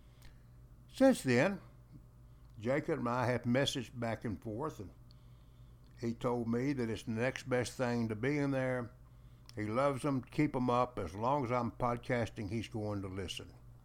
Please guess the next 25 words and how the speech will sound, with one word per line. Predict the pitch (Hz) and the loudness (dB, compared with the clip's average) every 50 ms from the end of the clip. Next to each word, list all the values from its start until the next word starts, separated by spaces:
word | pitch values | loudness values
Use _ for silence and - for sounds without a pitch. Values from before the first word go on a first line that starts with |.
| - - - - - - - - - - - - - - - - - - - - - - | -20 -20 -20 -20 -20 -20 -20 -20 -20 -20 -20 -20 -20 -20 -20 -20 -20 -20 -20 -20 -16 -12
But | - 113 101 | -10 -8 -4
where | 180 220 226 214 | -2 0 0 0
did | 190 185 135 | -2 -2 -2
Jacob | 120 143 143 151 - - 135 107 110 | 0 0 0 0 0 -2 -6 -6 -8
go? | 104 95 82 78 - - - - | -8 -8 -8 -10 -14 -16 -18 -12
Jacob | - 113 165 196 208 202 190 170 - - | -4 -2 -2 -2 0 -2 -6 -8 -4 -4
went | 165 165 165 - | -4 -4 -4 -6
to | 127 107 - | -8 -6 -2
Austin, | - 170 190 170 - - 175 160 139 | 0 0 0 -2 -4 -6 -8 -8 -6
Texas. | - - 135 127 127 - - 127 120 110 - - - - - - - - - - - - | -4 -2 -2 -2 -4 -6 -6 -6 -6 -8 -10 -12 -16 -18 -18 -20 -18 -18 -20 -18 -12 -6
He's | - 143 135 120 131 | -4 -2 -2 0 0
enrolled | 123 117 120 139 165 180 165 147 | 0 2 4 4 4 4 4 2
at | 135 123 - | 2 0 2
Austin | 143 165 180 160 - - 160 143 | 2 2 2 2 0 -4 -6 -6
Community | - - 131 135 135 135 135 120 | -2 -2 0 0 2 0 0 -2
College | 113 - 120 110 107 107 110 107 101 - - - - - - - - - - - - - - | -2 -2 -2 -2 0 0 -2 -4 -6 -8 -14 -18 -20 -20 -20 -20 -20 -20 -20 -20 -20 -8 -4
and | 127 120 123 | -2 0 0
is | 113 - | -2 -2
taking | - - 185 190 185 - 175 156 - - | 0 2 2 2 2 2 0 -2 0 0
acting | - 143 170 185 - - - 185 165 | 2 4 4 4 2 2 0 0 2
lessons | 151 139 135 135 - - 151 143 123 120 | 4 4 4 2 2 0 -2 -4 -4 -4
with | 120 113 104 95 | -6 -6 -4 -4
a | 104 98 95 | -6 -8 -8
great | 92 101 123 156 175 180 175 165 | -6 -4 -2 0 0 0 -2 -2
instructor. | 175 170 - - - - 143 139 135 - - 135 135 135 | -4 -4 -6 -6 -4 -2 -2 -2 -2 -4 -6 -4 -4 -4